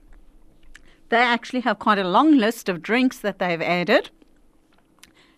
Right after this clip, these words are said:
They have syrups, two syrups. It's called Brisk Iced Tea, their Blood Orange flavor, and then the Fanta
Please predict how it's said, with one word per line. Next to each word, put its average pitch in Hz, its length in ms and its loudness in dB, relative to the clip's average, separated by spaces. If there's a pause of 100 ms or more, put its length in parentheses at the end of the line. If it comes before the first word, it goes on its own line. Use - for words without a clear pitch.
They 226 160 2
have 240 340 0
syrups, - 560 -2
two 320 180 -2
syrups. 285 540 -2 (440)
It's 240 140 -8
called 226 400 0
Brisk 233 460 -2 (240)
Iced 247 440 -2 (140)
Tea, 254 340 -2 (1300)
their 220 220 4
Blood 202 480 0
Orange 247 520 0 (1120)
flavor, 214 520 0 (480)
and 226 180 2
then 233 200 4
the 226 60 0
Fanta 277 540 0